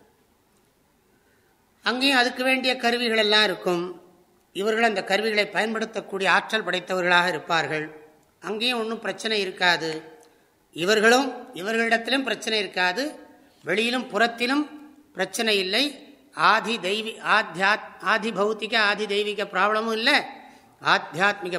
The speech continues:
பிரச்சனையும் கிடையாது. எங்கெல்லாம் நல்லா அனலைஸ் பண்ணக்கூடிய சக்தி இருக்கும் அப்படின்னு சொன்னார். யார் பிரம்மனை,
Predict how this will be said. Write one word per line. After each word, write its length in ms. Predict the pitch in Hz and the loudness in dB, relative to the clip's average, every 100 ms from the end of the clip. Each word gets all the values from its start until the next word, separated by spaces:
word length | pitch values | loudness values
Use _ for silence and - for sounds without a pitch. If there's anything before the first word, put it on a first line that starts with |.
| 165 | -6
பிரச்சனையும் 480 | 147 - 170 139 202 | -10 -8 -10 -8 -6
கிடையாது. 380 | 135 135 127 - - _ _ _ _ _ _ _ _ _ _ _ _ _ _ _ _ _ - | -6 -8 -10 -14 -20 _ _ _ _ _ _ _ _ _ _ _ _ _ _ _ _ _ -4
எங்கெல்லாம் 540 | 226 240 240 247 233 - - - - - | 0 2 4 6 4 0 -18 -20 -18 -4
நல்லா 460 | 196 240 269 269 226 | 0 2 6 6 6
அனலைஸ் 320 | 247 247 - | 4 2 0
பண்ணக்கூடிய 500 | 214 220 214 190 180 | -2 -2 -4 -4 -2
சக்தி 380 | 156 196 - 254 | 0 0 0 0
இருக்கும் 640 | 233 196 - 165 156 147 - - _ _ | 0 0 0 -2 -2 -10 -18 -20 _ _
அப்படின்னு 300 | 214 190 185 | -4 -4 -4
சொன்னார். 460 | 220 156 147 143 - - - _ _ _ _ _ _ - | -6 -4 -2 -2 -4 -16 -20 _ _ _ _ _ _ 0
யார் 280 | 175 196 | 2 2
பிரம்மனை, 520 | 165 185 196 202 240 | -2 -6 -2 0 0